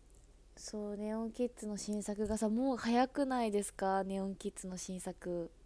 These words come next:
楽しみだよね。なんか私も、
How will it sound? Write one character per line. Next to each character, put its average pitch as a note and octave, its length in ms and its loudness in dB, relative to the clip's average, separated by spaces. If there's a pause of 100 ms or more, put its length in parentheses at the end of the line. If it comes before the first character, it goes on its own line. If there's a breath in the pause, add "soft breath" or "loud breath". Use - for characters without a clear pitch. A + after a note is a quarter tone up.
(920 loud breath)
楽 A#3 160 -4
し C4 140 -2
み A#3+ 140 2
だ G3+ 80 2
よ F#3+ 120 -2
ね。 F#3+ 380 -4 (1000 loud breath)
な G3 80 -8
ん - 20 -10
か - 100 -10
私 G3+ 320 -6
も、 G#3 460 -4